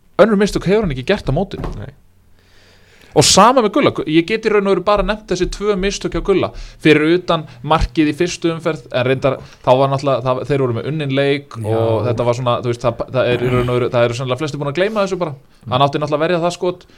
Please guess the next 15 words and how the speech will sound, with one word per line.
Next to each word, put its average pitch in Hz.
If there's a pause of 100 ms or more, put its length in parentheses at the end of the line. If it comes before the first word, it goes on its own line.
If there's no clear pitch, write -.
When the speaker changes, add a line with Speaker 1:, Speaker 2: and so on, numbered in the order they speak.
Speaker 3:
Mm. 104
Speaker 1:
en, 156 (220)
en 156
ég 160
get 170
nefnt 196
tvö 190
mistök 190
hjá 143
báðum 175
þessum 160
markmönnum 135
í 143
allt -
sumar. 92